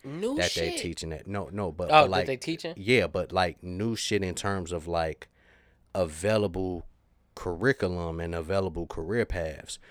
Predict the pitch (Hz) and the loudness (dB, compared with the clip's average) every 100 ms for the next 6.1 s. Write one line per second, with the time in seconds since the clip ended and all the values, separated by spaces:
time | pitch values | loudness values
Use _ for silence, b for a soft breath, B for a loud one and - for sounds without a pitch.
0 | b - 107 110 92 - 104 113 120 113 | b -6 0 0 -2 0 2 4 2 -6
1 | - _ _ _ 90 90 80 78 - _ | -10 _ _ _ -4 -2 -2 -6 -10 _
2 | - 87 80 78 - 104 113 117 - 127 | -10 -6 -6 -6 0 2 2 -2 -4 -6
3 | 123 123 123 127 127 147 - 214 220 196 | -4 -2 -2 -2 -6 -8 -6 0 0 -2
4 | 147 139 - 180 254 311 302 233 107 113 | -8 -10 4 10 12 12 10 8 6 4
5 | 110 101 117 113 110 107 107 107 104 98 | 4 6 8 10 8 4 4 4 4 2